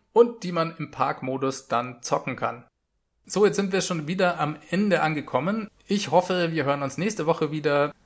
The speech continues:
Wie immer könnt ihr mir Feedback an feedback at teslawelt punkt de schicken. Alternativ könnt ihr mir einen Audiokommentar mit dem Handy aufnehmen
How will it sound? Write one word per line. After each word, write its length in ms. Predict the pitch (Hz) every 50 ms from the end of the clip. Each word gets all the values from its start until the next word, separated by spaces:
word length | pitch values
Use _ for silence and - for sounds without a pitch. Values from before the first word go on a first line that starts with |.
| _ _ _ _ _ -
Wie 100 | 180 226
immer 180 | 262 277 254
könnt 220 | - - 208 196 190
ihr 40 |
mir 140 | 165 170 165
Feedback 540 | 165 - 165 165 - - 143 151 147 - -
an 220 | - 147 143 143 135
feedback 380 | - - 175 165 - 147 143
at 80 | 143 -
teslawelt 420 | - 170 165 170 156 151 151 147
punkt 120 | 147 147 156
de 80 | 147
schicken. 600 | 139 - - 175 170 - 151 151 151 151 - - _ _ _ _ _ _ _ _ _ -
Alternativ 760 | - 190 185 190 185 180 175 175 - 190 185 175 170 - -
könnt 180 | - 165 160 160
ihr 40 | 156
mir 160 | 151 147 139
einen 200 | 135 131 127 131
Audiokommentar 840 | - 185 214 214 208 175 - 180 165 160 - 139 131 135 139 147 -
mit 100 | - 143
dem 80 | - 127
Handy 260 | 131 151 185 180 156
aufnehmen 540 | 143 147 143 - - 143 139 135 139 135 131